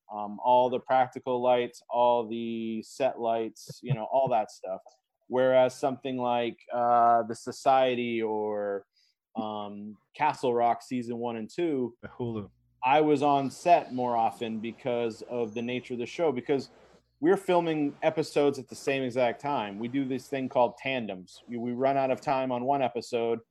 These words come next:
Speaker 1: Well, we still keep filming that episode while we start the next one. So I found myself gaffing a lot on those series, which was super rewarding for me because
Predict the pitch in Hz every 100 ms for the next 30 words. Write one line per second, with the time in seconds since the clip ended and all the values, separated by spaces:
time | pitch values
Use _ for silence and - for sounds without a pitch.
0 | _ 123 139 135 135 - 139 143 143 -
1 | 135 135 131 135 120 113 110 123 117 113
2 | 117 120 - 123 120 123 143 - 107 98
3 | 92 _ _ _ - 139 127 131 131 139
4 | 135 127 127 135 117 - 156 160 - 123
5 | 107 104 101 101 98 101 95 - 107 98
6 | 90 90 120 120 - - _ 117 113 -
7 | 220 240 190 147 135 139 131 123 131 147
8 | 180 143 123 120 127 123